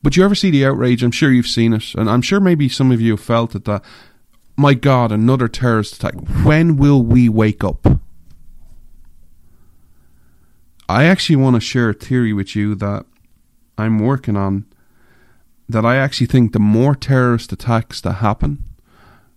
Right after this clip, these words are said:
the less likely we actually are to wake up. Let me explain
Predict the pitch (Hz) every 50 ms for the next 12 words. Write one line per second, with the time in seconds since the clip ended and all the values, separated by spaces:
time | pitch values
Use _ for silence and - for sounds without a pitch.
0 | _ _ - - 110 110 107 107 113 117 117 - - - 120 110 110 117 - -
1 | 107 101 98 101 104 104 101 - - - 104 101 98 101 101 - - 85 98 98
2 | 98 - 92 95 - - - - - - - - _ _ _ _ _ _ _ _
3 | _ _ _ _ _ _ _ _ _ _ _ _ _ _ _ _ _ _ _ _
4 | _ _ _ - - - - - - - _ _ - 143 151 170 175 156 - -
5 | - 139 135 127 123 113 110 104